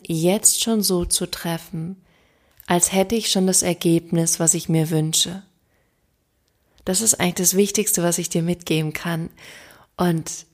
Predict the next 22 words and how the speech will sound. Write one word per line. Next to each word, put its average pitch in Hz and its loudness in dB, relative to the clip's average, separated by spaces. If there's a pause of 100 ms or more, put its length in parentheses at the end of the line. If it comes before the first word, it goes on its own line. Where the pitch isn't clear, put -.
(160)
das 170 2
ist 185 -2
auch 175 -4
etwas, 175 2
in 160 -4
das 165 0
ich 160 -8
mich 156 -2
selbst 165 4
gerade 165 0
sehr 165 2
reinbegebe. 165 -2 (1000)
Aber 180 4
dieser 190 6
Gedanke, 226 -2 (640)
zu 190 0
sagen, 202 0 (420)
wenn 180 2
ich 254 -2 (200)
Ziel 220 2
X 185 0
möchte, - -8